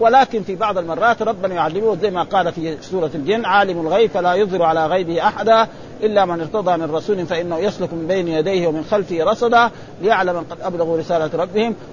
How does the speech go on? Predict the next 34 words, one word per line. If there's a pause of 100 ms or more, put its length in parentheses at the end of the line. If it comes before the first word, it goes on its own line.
(140)
و-، (260)
وقل
لا...
لا
أعلم
الغيب". (500)
هذا (180)
القرآن
ذكر
هذا: (460)
"ولو
كنت
أعلم
الغيب
لاستكثرت (120)
من
الخير
وما
مسني".
فلذلك
هذا
هو
الواجب، (340)
ولكن
مع
ذلك (280)
يعني
حصل
من
بعض
الشعراء
ومن
بعض
ال-،